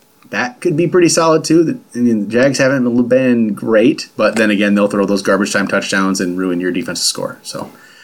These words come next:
that's probably what'll happen. Rams didn't look good this past week, but they're getting in a good matchup again with San Francisco, so they might be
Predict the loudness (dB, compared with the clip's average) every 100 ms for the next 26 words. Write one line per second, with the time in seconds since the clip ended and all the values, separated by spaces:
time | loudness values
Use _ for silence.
0 | _ -6 -6 -4 -2 0 0 0 0 -2
1 | -4 -4 -12 -20 _ _ _ -2 0 0
2 | -2 0 0 2 2 2 2 0 -2 -2
3 | 2 2 2 2 0 0 -2 -2 -2 0
4 | -2 0 0 0 -2 -4 -2 0 0 0
5 | -2 -2 -2 -2 -2 0 0 2 2 2
6 | 2 2 2 2 0